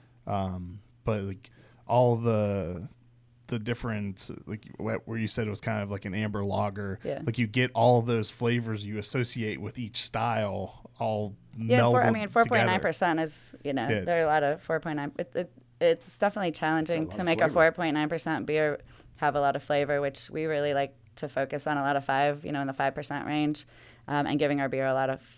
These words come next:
Speaker 2: flavor while still being very drinkable, and you can have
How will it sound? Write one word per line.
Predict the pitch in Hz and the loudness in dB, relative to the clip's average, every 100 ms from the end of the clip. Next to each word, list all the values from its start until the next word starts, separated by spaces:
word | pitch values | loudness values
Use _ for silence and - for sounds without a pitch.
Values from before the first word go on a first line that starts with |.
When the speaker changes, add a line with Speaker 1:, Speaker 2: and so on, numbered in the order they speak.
| - | -14
Speaker 2:
flavor | - 143 139 139 139 | -2 0 2 2 2
while | 139 131 139 147 156 _ - | 4 4 4 -2 -14 _ -20
still | - 131 | -6 -4
being | 131 127 131 | -4 -6 -4
very | - 131 | -4 -4
drinkable, | 139 135 139 135 131 | -6 -6 -4 -2 -2
and | 135 | -4
you | 135 | -6
can | 139 | -10
have | 139 135 | -6 -6